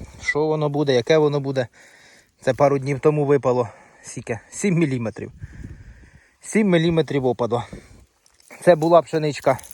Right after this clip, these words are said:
другим класом, стала третім. Якщо була третім, стала фуражом. Тому що вся клейковина змилася від дощів.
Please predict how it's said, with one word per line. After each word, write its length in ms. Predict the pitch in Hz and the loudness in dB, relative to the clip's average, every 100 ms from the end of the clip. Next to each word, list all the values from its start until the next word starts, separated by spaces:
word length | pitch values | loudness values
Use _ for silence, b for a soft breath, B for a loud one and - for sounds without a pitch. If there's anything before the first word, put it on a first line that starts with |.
| - - - - - - - - - - - - - - | -20 -20 -20 -20 -20 -20 -20 -20 -20 -20 -20 -20 -20 -16
другим 380 | 123 165 208 196 | -2 2 4 4
класом, 500 | 175 196 190 - 175 151 | 4 4 4 0 -4 -6
стала 340 | - 151 139 | 0 2 2
третім. 500 | 127 175 208 196 185 - - - B B B - | 4 4 4 0 -4 -6 -20 -20 B B B -6
Якщо 280 | 135 - | -2 0
була 220 | 156 147 147 | 2 2 2
третім, 380 | 156 139 131 | 2 0 -2
стала 360 | 120 156 143 131 123 - | -2 0 2 0 -2 -14
фуражом. 640 | - 160 151 143 175 226 208 _ _ _ _ _ _ _ b b b b b - - - | -4 2 4 4 4 4 0 _ _ _ _ _ _ _ b b b b b -20 -20 -8
Тому 240 | 131 135 | -6 -6
що 200 | 135 135 | -6 -6
вся 220 | 120 147 | -2 -2
клейковина 640 | 135 139 127 131 131 127 117 | 0 -2 -2 0 0 0 -4
змилася 500 | 127 202 202 165 170 | 0 2 2 2 -2
від 160 | 165 | 0
дощів. 440 | 151 156 143 165 | -2 -2 -2 -4